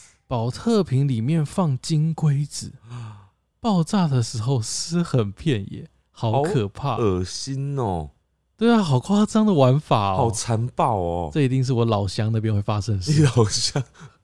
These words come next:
Speaker 2: <laughs> 哎，很残暴哎，这真的很残暴哎。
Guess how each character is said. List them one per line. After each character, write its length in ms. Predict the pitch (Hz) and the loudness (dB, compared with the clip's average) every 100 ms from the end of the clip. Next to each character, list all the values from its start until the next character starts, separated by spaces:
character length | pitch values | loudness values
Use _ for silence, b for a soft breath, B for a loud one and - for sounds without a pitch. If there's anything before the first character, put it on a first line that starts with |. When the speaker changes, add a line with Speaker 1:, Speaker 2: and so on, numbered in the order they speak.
| _ 123 | _ -10
Speaker 2:
<laughs> 1500 | 123 120 127 151 - 143 381 208 - 226 - 269 - - - | -8 -8 -10 -8 -4 -4 -4 -6 -4 -6 -6 -14 -16 -20 -6
哎， 120 | - 214 | 2 2
很 120 | 170 | 2
残 340 | - 160 170 | 0 -2 0
暴 320 | 185 208 156 | 2 2 4
哎， 80 | 123 | 2
这 100 | 127 | 0
真 160 | 185 196 | -2 2
的 80 | 151 | 2
很 120 | 104 | 2
残 260 | 104 95 | 0 -2
暴 260 | 104 110 82 | 0 2 2
哎。 160 | 71 | -2